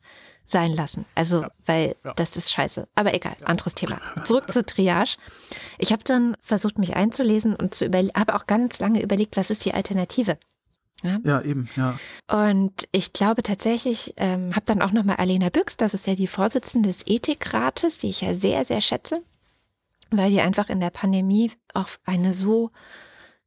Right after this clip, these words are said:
Speaker 1: bewundernswerte Art und Weise immer wieder geschafft hat, die, die Balance zu halten.
Speaker 2: Ja, die war
Speaker 1: Zwischen
Speaker 2: angenehm klar, ja.
Speaker 1: einerseits, andererseits, was ja wahrscheinlich aber auch der Auftrag zu, äh, von so Ethikleuten ist, ne, dieses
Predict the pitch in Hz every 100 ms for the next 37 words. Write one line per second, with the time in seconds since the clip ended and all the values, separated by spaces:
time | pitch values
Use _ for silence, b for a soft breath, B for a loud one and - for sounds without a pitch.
0 | - 202 185 247 285 269 247 - 208 202
1 | 190 202 185 190 175 175 196 254 233 -
2 | 233 240 226 196 - - 233 - - 196
3 | 190 180 - 190 185 175 185 240 320 -
4 | - 180 165 156 - 160 185 226 _ b
5 | b b 127 127 120 117 - - - -
6 | - 139 127 117 113 104 104 113 - 208
7 | 226 226 208 180 - - 302 320 - 185
8 | - - 233 - - 185 202 208 269 -
9 | 202 202 - 185 - - - 247 - 208
10 | - - - 180 180 185 175 - 208 -
11 | 220 214 190 190 180 - 226 - 196 214
12 | 214 196 196